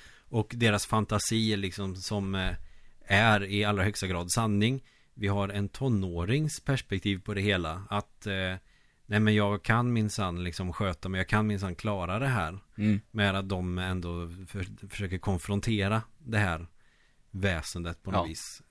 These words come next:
Speaker 1: Eh, fast man kanske egentligen är en, är, är tonåring är ju fortfarande ett barn, men
Speaker 2: Mm.
Speaker 1: för dem är det inte så. Sen har vi de vuxna som gör det på sitt sätt. Man,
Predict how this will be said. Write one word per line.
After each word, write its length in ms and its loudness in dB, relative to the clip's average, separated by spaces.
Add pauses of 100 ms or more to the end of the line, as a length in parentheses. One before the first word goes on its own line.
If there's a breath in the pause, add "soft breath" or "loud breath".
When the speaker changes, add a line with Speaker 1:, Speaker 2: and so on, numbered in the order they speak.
(240)
Speaker 1:
Eh, 280 -4 (140)
fast 240 -8
man 120 -4
kanske 280 -4
egentligen 280 -4
är 60 -2
en, 160 -4
är, 320 -4
är 60 -4
tonåring 460 -2
är 100 0
ju 60 -2
fortfarande 340 -6
ett 60 -2
barn, 320 2 (100)
men 100 2
Speaker 2:
Mm. 220 2 (640)
Speaker 1:
för 100 -2
dem 260 4
är 160 2
det 60 -2
inte 220 -4
så. 280 -8
Sen 180 2
har 140 4
vi 80 0
de 200 2
vuxna 500 -2
som 220 0
gör 180 0
det 120 -4
på 140 -8
sitt 260 -6
sätt. 160 -8
Man, 180 0